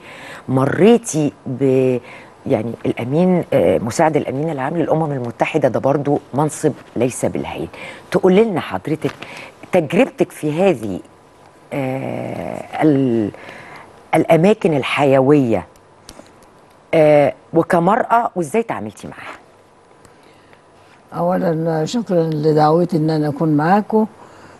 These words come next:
Speaker 2: آه، بهذه المناسبة يعني. لكن، آه، الدبلوماسية زي ما حضرتك قلتي ما هي سهل، وإن المجتمع يقبل إن أنت تبقي كامرأة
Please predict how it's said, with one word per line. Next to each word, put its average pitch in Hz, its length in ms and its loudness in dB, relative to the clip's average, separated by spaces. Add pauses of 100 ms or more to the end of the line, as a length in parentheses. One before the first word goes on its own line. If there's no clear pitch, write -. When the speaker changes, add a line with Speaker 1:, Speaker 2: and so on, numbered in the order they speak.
(280)
Speaker 2:
آه، 151 420 -2
بهذه 151 720 0
المناسبة 143 540 0
يعني. 151 260 -4 (680)
لكن، 165 600 2
آه، 151 520 -2
الدبلوماسية 180 880 2
زي 202 200 0
ما 175 100 -2
حضرتك 180 440 -2
قلتي 202 360 -2
ما 170 180 0
هي 202 200 0
سهل، 139 260 -4 (1300)
وإن 156 640 2
المجتمع 147 840 2
يقبل 175 500 2
إن 160 180 -4
أنت 208 260 -2
تبقي 151 560 -2
كامرأة 165 800 2